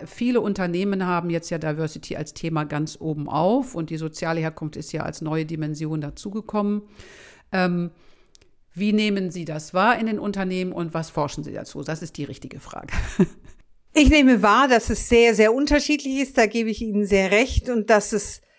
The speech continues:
Speaker 2: auch sehr unterschiedlich umgesetzt wird. Also auch die Frage, mit, mit wie viel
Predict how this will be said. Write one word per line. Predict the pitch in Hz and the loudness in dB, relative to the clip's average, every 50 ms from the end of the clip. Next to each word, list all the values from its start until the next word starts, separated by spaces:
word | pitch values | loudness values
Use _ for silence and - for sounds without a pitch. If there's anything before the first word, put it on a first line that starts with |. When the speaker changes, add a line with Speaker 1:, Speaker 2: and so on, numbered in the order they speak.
| _ _ _ _ _ _ | _ _ _ _ _ _
Speaker 2:
auch | - 247 226 240 | 4 6 6 6
sehr | 220 196 240 247 254 | 6 6 4 4 4
unterschiedlich | 294 294 339 320 262 254 - - 247 233 240 233 196 254 | 4 2 4 4 4 4 4 4 2 2 2 0 -2 0
umgesetzt | 220 254 233 254 233 220 160 196 196 - - - - - 180 | 4 6 8 8 8 8 6 4 2 2 0 -6 -10 -4 -4
wird. | 185 175 175 - 180 - | -4 -4 -4 -6 -6 0
Also | 196 196 190 220 | 0 2 4 4
auch | 214 208 220 185 | 4 4 4 2
die | - 233 202 | 2 0 -2
Frage, | - - 208 196 208 233 233 233 220 | 0 2 2 4 4 4 4 4 4
mit, | 214 208 208 208 - | 4 4 4 2 0
mit | 214 208 208 202 196 | 0 2 2 2 0
wie | 208 226 208 | -2 -2 -2
viel | - - 220 214 208 202 202 196 190 190 | -2 -2 0 4 4 6 6 4 2 0